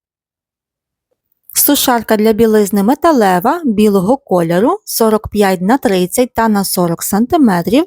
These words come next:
Ціна її триста двадцять дев'ять гривень.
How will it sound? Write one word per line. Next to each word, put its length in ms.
Ціна 360
її 400
триста 380
двадцять 500
дев'ять 380
гривень. 460